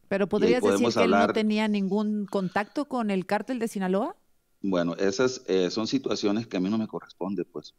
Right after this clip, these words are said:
Speaker 2: porque yo no puedo, nunca me ha gustado hablar de la gente
Speaker 1: Ujú.
Speaker 2: cuando no está presente y mucho menos hoy que ya no está.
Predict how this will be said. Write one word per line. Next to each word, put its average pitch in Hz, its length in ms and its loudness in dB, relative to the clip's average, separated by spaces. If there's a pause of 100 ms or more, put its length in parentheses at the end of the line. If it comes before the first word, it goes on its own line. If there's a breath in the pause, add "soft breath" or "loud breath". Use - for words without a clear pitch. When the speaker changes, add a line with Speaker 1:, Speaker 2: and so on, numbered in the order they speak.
(120)
Speaker 2:
porque 85 280 -4
yo 82 80 0
no 92 160 -4
puedo, 95 460 2
nunca 127 420 2
me 127 80 2
ha 120 40 2
gustado 117 320 0
hablar 104 300 2
de 104 80 0
la 92 100 0
gente 92 600 -4 (200)
Speaker 1:
Ujú. 87 220 -6
Speaker 2:
cuando 87 260 0
no 90 100 0
está 110 200 -4
presente 104 460 0
y 110 40 4
mucho 92 280 -2
menos 95 320 -4
hoy 92 80 0
que 87 120 -6
ya 85 140 0
no 85 80 -6
está. 76 320 -12